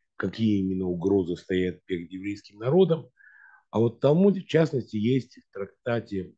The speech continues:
"Гитин" Вавилонского Талмуда, а, рассказ про одну такую почти, а, анекдотическую историю между Камца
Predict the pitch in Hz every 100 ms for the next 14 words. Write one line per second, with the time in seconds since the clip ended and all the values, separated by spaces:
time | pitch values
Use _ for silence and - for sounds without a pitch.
0 | - 92 95 143 160 170 - _ _ _
1 | _ 98 - 95 101 110 104 - 101 120
2 | 113 147 175 156 127 120 - _ _ _
3 | - 104 104 104 104 104 104 - - 156
4 | 160 - - _ 117 143 143 135 131 _
5 | _ _ - - _ _ 107 104 156 127
6 | - 127 120 113 - - - 110 - 143
7 | 143 135 _ - - _ _ _ - 104
8 | 104 101 98 - 104 113 110 110 117 110
9 | 127 110 87 - 98 - - 156 139 120
10 | 113 _ _ _ 107 127 107 110 - 147
11 | 156 147 - 113 101